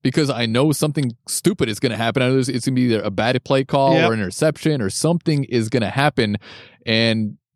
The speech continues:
Speaker 1: <sighs> I don't know.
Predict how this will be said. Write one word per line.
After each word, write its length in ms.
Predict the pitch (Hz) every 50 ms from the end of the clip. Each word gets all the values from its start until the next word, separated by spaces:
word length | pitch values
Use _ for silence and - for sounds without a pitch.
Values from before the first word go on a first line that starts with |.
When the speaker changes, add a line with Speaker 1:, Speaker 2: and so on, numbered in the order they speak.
| _ _ _ _ _ _ _ _ _
Speaker 1:
<sighs> 400 | _ _ _ _ _ _ _ -
I 960 | - - - - - - - - - _ _ _ _ _ _ _ _ 95 90
don't 120 | 87 85 -
know. 180 | - - -